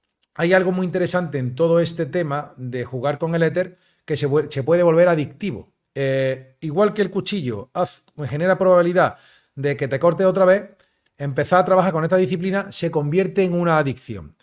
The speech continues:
Yo lo noté en, eh, y lo digo muchas veces, yo hice un programa en contra de el uso del péndulo hebreo. Yo sé que hay gente que lo utiliza para sanar, pero, mm,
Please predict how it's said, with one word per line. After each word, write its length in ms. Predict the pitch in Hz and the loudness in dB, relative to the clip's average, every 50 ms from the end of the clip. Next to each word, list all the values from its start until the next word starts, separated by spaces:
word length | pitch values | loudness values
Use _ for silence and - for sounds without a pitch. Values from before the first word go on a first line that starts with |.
| _ _ - _ _ _ _ | _ _ -20 _ _ _ _
Yo 160 | 131 165 180 | 0 2 2
lo 100 | 202 202 | 4 2
noté 520 | 202 196 196 202 214 220 220 214 - _ _ | 2 2 2 2 2 2 -2 -6 -14 _ _
en, 1040 | 156 151 147 147 143 143 139 139 139 139 135 135 135 131 131 127 127 127 127 127 - _ _ _ _ _ _ _ _ _ _ _ _ - | -2 0 0 0 -2 -2 -4 -4 -4 -4 -4 -4 -4 -4 -6 -6 -6 -8 -10 -16 -20 _ _ _ _ _ _ _ _ _ _ _ _ -10
eh, 640 | 127 123 123 120 120 117 113 113 110 107 107 107 - - _ _ _ _ _ _ _ _ _ _ _ _ _ _ - | -8 -6 -6 -6 -6 -6 -8 -8 -10 -12 -14 -14 -18 -20 _ _ _ _ _ _ _ _ _ _ _ _ _ _ -12
y 140 | 131 127 120 | -8 -6 -6
lo 120 | 123 123 | -4 -4
digo 160 | 139 151 160 | -2 -2 -2
muchas 240 | 165 165 165 165 156 | -2 0 0 0 0
veces, 240 | 165 156 - 175 160 | 0 0 0 -2 -2
yo 80 | 160 | -2
hice 80 | 156 170 | -4 -4
un 60 | 180 165 | -4 0
programa 420 | 175 175 170 170 175 175 180 - 165 | 0 2 2 2 2 0 -2 -4 -6
en 100 | 147 131 | -8 -6
contra 340 | 123 156 151 - 160 165 165 | -4 -4 -6 -2 -2 -2 0
de 580 | 160 151 143 135 131 123 120 113 110 - _ _ _ _ _ _ _ _ | 2 2 0 0 -2 -2 -4 -6 -8 -10 _ _ _ _ _ _ _ _
el 140 | _ 131 131 | _ -8 -8
uso 180 | 147 131 170 170 | -6 -4 -4 -2
del 140 | 156 131 - | -2 -2 -2
péndulo 360 | 139 147 147 143 143 131 131 | -2 -2 -2 -2 -2 -2 -2
hebreo. 380 | 123 113 113 107 85 80 - _ _ _ - - _ _ | -2 -2 -4 -6 -8 -12 -18 _ _ _ -20 -20 _ _
Yo 60 | 143 | -6
sé 100 | 127 - | -4 -2
que 60 | 165 160 | -2 0
hay 40 | 156 | 0
gente 180 | 165 151 175 | 0 -2 -2
que 60 | 160 147 | -2 -2
lo 60 | 143 | -2
utiliza 260 | 123 135 131 151 160 | -2 -2 -4 -2 -2
para 180 | 139 143 123 - | -2 -2 -4 -4
sanar, 360 | - 135 165 - - - _ _ _ - - - _ _ _ _ | -6 -6 -6 -6 -8 -10 _ _ _ -20 -20 -20 _ _ _ _
pero, 520 | - 143 139 139 139 139 135 139 - _ _ _ _ _ _ _ _ _ | -2 0 2 2 0 0 -2 -6 -14 _ _ _ _ _ _ _ _ _
mm, 580 | - 151 151 156 156 156 156 151 156 156 156 | -12 -10 -8 -6 -6 -6 -6 -6 -6 -6 -8